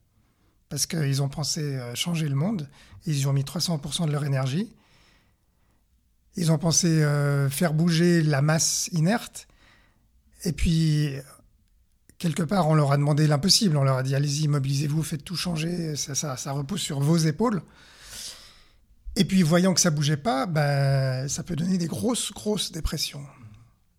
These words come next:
Et, euh, et là, on en voit quand même, euh, les jeunes au casse-pipe, un petit peu. Donc, je sais pas comment on peut sortir de cette contradiction entre l'urgence qui est là,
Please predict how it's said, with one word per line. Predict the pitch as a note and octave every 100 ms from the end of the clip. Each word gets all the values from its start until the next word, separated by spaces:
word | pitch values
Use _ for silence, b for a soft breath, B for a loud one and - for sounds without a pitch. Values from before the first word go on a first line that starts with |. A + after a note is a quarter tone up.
| _ _ - _ -
Et, | D3+ C#3+
euh, | C3 C3 B2+ B2+ C3 _ -
et | D3+
là, | D#3+
on | E3 C3+
en |
voit | C#3 C#3
quand | - E3
même, | F#3+ E3+
euh, | D#3 D3+ C#3
les | C#3
jeunes | C#3 D#3
au | D#3
casse-pipe, | F3 - G3 - - - _
un | D3+
petit | C3 D3+
peu. | C#3+ B2+
Donc, | C#3 - - B B B -
je |
sais | E3
pas | F#3+
comment | - G#3
on | G3
peut | F#3
sortir | - D3+ A3+
de | -
cette | E3+
contradiction | G3 - F3 D#3+ - F3+
entre | C#3 - C#3+
l'urgence | C3+ D3 C#3+ D#3 -
qui | D#3+
est |
là, | C3 G#3+ C4+